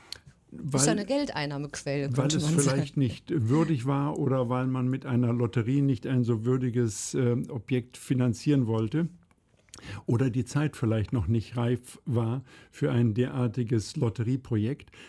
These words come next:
Speaker 2: Aber es war schlicht und einfach die Erfolgsstory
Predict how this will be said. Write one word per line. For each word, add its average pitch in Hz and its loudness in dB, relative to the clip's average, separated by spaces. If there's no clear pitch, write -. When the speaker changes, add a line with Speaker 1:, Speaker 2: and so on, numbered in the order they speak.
Speaker 2:
Aber 131 -2
es - -6
war 117 0
schlicht - -2
und 123 -2
einfach 117 2
die 139 0
Erfolgsstory 123 -2